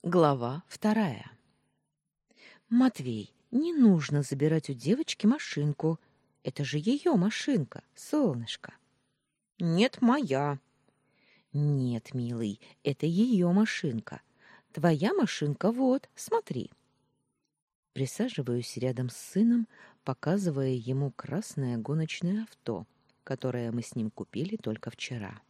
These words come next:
Но вчера не считается. У нас так. Машина должна быть новая, то есть купленная сегодня. Эх, дома целый автопарк.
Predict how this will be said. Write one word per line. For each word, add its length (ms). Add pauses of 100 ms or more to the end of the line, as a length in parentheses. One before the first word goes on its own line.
(640)
Но 280
вчера 480
не 120
считается. 1000 (340)
У 120
нас 380
так. 360 (960)
Машина 500
должна 460
быть 280
новая, 720 (160)
то 100
есть 320
купленная 680
сегодня. 840 (760)
Эх, 460 (520)
дома 560 (120)
целый 560
автопарк. 840